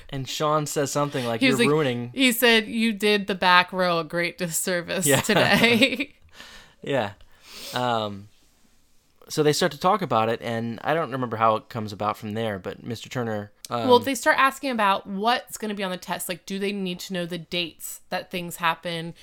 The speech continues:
Speaker 2: Do they need to
Speaker 1: Right.
Speaker 2: know what the town's name is? Do they need to know these specific things? Um, because, and it,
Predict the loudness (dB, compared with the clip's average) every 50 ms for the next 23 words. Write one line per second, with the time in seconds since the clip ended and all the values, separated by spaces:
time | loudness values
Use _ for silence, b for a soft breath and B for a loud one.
0 | B B B B -10 -4 -2 0 0 0 0 0 0 0 0 -2 -2 -2 -2 -2
1 | 0 0 -2 -2 -4 -4 -6 -8 -6 -4 -2 -2 -2 -2 -4 -4 -4 -4 -2 -4
2 | -6 -6 -8 -8 -4 -4 -4 -2 -2 -2 -4 -4 -4 -6 -6 -4 -4 -6 -6 -8
3 | -8 -8 -8 -6 -6 -6 -6 -6 -8 -10 -10 -12 -8 -6 -4 -4 -4 -4 -6 -8
4 | -10 -10 -10 -10 -12 b b b b b b b b b b b -2 0 2 2
5 | 2 0 -2 -4 -6 -6 -2 -2 -2 -2 -2 -6 -6 -4 -2 -2 -2 -4 -6 _